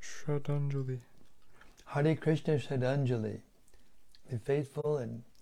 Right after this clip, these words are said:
Speaker 2: best half of Kalachandji. Hare Krishna.
Speaker 1: Hare Krishna.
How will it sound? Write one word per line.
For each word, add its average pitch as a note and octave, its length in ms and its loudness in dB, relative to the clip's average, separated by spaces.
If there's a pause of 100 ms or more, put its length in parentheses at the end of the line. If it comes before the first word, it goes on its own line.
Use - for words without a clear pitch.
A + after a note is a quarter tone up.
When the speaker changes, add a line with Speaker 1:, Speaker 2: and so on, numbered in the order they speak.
(320)
Speaker 2:
best C3+ 280 -2 (240)
half C3+ 420 -4
of G#2 200 -6 (960)
Kalachandji. A#2 720 -2 (580)
Hare B2+ 200 0
Krishna. - 380 -8 (880)
Speaker 1:
Hare C#3+ 220 4
Krishna. - 420 0